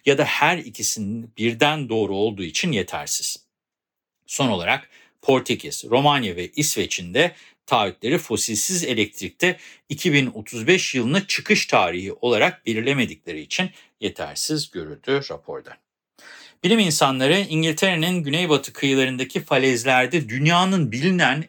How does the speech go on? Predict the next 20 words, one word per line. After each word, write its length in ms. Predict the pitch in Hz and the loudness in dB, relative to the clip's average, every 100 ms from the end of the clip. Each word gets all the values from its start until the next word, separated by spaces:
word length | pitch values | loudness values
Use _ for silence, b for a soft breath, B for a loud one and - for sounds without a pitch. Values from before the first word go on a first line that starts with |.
| - | -2
en 320 | 147 202 196 143 | 0 2 -2 -2
eski 380 | 139 - - | -2 -2 -4
fosilleşmiş 800 | - 147 - 135 135 135 190 - - | -2 -2 -4 0 0 2 0 -2 0
ormanını 640 | 120 127 131 139 147 180 143 | 2 4 4 4 4 2 2
bulduklarına 560 | 110 - - 95 90 | 0 -2 -4 -4 -4
inanıyorlar. 640 | 104 143 156 151 160 160 - B B B B | 0 2 6 6 6 2 -2 B B B B
Fosilleşmiş 680 | - 170 - 170 156 160 147 - | 2 2 4 2 2 2 -2 2
orman 480 | 110 117 143 202 - | 4 6 4 2 -2
Somerset 800 | - - 170 185 127 - 101 - | -10 0 2 4 2 0 -6 -2
bölgesinde 580 | - 120 120 - 101 98 | 0 2 0 -2 -4 -2
bulunan 400 | 139 135 170 202 B B - | 0 4 2 2 B B -2
Minehead'deki 840 | 131 175 156 135 110 98 - 180 | 2 2 2 0 -2 -4 -6 -8
kum 220 | - 185 | -4 -4
taşından 460 | 156 117 - 104 95 | 0 -2 -2 -6 -6
oluşan 380 | 107 98 180 175 | -6 -2 -2 -2
yüksek 440 | 110 - 175 - | -4 -2 -2 -2
rakımlı 380 | 101 - 156 190 | -4 -4 -8 -2
falezlerde. 720 | 127 113 104 104 95 87 - _ _ _ B B B B - | 0 0 0 2 0 -2 -8 _ _ _ B B B B -6
Cambridge 440 | 143 143 135 123 - | -2 0 2 0 2
ve 120 | 110 | 0